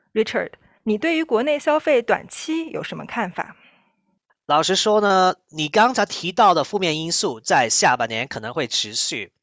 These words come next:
Speaker 2: 而且呢，最近由于疫情的重燃，消费再一次受到风控带来的挑战，疲弱的态势可能会维持。尽管如此，大众消费是“十四五”规划的重点之一，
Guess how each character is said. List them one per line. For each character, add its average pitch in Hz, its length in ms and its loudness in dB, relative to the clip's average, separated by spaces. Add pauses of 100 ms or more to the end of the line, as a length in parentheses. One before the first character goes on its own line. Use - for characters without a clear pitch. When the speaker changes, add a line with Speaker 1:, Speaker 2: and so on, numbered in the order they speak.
(260)
Speaker 2:
而 147 120 0
且 156 220 0
呢， 127 280 -2
最 160 180 -4
近 147 200 -4
由 139 220 -2
于 143 240 -6
疫 180 220 -8
情 143 180 -4
的 147 80 0
重 135 320 -6
燃， 139 320 0 (140)
消 226 320 0
费 175 260 0
再 160 260 2
一 135 80 -2
次 135 220 -4
受 135 220 -2
到 117 180 0
风 185 260 -2
控 147 280 -6
带 135 180 0
来 110 140 -2
的 127 80 -8
挑 107 260 -8
战， 127 360 0 (140)
疲 139 240 -6
弱 220 240 2
的 143 60 0
态 131 260 -4
势 - 280 -4
可 - 100 -14
能 107 120 -12
会 127 180 -4
维 107 220 -6
持。 - 420 -4 (320)
尽 220 120 0
管 233 160 4
如 220 200 2
此， 117 440 -6 (360)
大 208 220 2
众 127 200 -6
消 175 280 2
费 135 340 0
是 113 340 -6
“十 - 240 -2
四 - 160 0
五” 127 160 -2
规 147 240 0
划 170 260 4
的 113 120 -2
重 151 260 -2
点 104 180 -6
之 156 200 -8
一， 196 260 -2